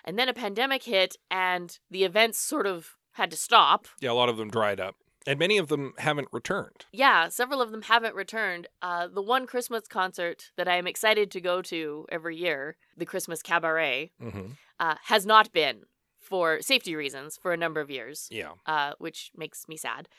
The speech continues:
Speaker 1: But it's one less thing on our calendar. Since changing jobs, kind of, our kids only have one Christmas party to go to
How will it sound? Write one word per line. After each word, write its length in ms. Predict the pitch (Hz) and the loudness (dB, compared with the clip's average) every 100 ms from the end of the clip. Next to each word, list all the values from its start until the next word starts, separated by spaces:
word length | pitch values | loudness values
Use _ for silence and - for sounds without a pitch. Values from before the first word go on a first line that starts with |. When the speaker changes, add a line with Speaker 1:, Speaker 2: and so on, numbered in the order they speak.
| - - | -20 2
Speaker 1:
But 120 | 285 | 4
it's 180 | 294 - | 4 2
one 180 | 254 254 | 0 2
less 220 | 220 214 | 2 2
thing 200 | - 175 | -2 -4
on 100 | 170 160 | -4 -4
our 120 | 156 | -6
calendar. 580 | - 127 123 135 156 - _ _ - | -8 -10 -12 -12 -12 -12 _ _ -10
Since 480 | - 202 185 - | 0 0 0 -6
changing 880 | - - 208 202 190 185 170 160 160 _ _ _ - | -6 0 0 2 2 2 0 -12 -18 _ _ _ -12
jobs, 640 | 165 190 180 170 156 - - _ _ _ _ | 2 6 8 6 0 -8 -10 _ _ _ _
kind 280 | - 190 175 | -6 -4 -2
of, 300 | 147 170 - _ _ | -2 -4 -10 _ _
our 120 | 180 175 | 0 2
kids 340 | 202 190 170 | 2 0 2
only 240 | 175 180 | 0 0
have 280 | 175 170 170 | 4 6 6
one 220 | 170 208 | 4 4
Christmas 380 | 196 185 - 165 | 4 -4 -4 -6
party 260 | - 165 156 | -4 -4 -4
to 80 | 160 | -4
go 180 | 156 156 | -2 -2
to 420 | 156 147 151 | -6 -8 -10